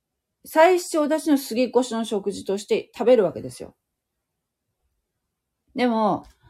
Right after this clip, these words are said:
その自分たちはこう、汚れてしまうと、ね、汚れてしまうと、その食事に、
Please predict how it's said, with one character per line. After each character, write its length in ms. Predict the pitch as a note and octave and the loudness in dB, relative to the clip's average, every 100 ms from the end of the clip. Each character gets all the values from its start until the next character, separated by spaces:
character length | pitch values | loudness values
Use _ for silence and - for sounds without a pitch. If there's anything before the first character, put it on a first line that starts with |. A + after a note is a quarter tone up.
| _ - | _ -10
そ 20 | |
の 60 | G#3 | -8
自 140 | G3 | -4
分 220 | A#3 D4 D4 | 2 2 4
た 140 | B3+ | 2
ち 80 | G3 | -2
は 80 | D3+ | -6
こ 160 | C#3 | -10
う、 0 | |
汚 300 | - B3 C#4 | 0 4 6
れ 80 | E4 | 4
て 120 | D#4 | 0
し 120 | D#4 C#4 | -2 2
ま 160 | D4 | 4
う 80 | A#3 | 2
と、 420 | - D#3+ B2+ - _ _ - - - - - _ _ _ _ _ _ - | 2 0 0 -6 _ _ -20 -20 -20 -20 -20 _ _ _ _ _ _ -12
ね、 180 | G#3 C#4+ - | -10 -10 -2
汚 220 | B3+ A#3 | 2 4
れ 100 | C4 | 4
て 100 | C4 | 2
し 140 | C4 A#3+ | -2 -2
ま 160 | A#3+ | -4
う 60 | F#3+ | -2
と、 260 | - F3+ D#3+ | 0 0 0
そ 100 | F#3 | -4
の 80 | |
食 280 | F3+ G3 A#3 | -6 -4 -2
事 120 | A#3 | 0
に、 320 | B3 A#3+ A3 | 0 -2 -4